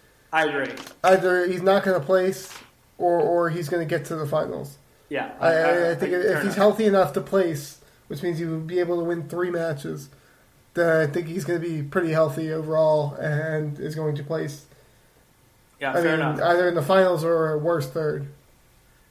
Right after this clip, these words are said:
Speaker 1: All right, yeah, and so, um, just some team score stuff here.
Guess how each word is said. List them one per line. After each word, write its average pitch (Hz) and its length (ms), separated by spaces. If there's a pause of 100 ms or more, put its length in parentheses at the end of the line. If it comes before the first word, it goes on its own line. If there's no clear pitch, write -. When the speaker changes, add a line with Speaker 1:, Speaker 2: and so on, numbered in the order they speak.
(400)
Speaker 1:
All 147 80
right, 151 120
yeah, 160 260
and 156 100
so, 170 340
um, 156 220
just 180 120
some 170 140
team 170 240
score 180 320
stuff 180 340
here. 180 460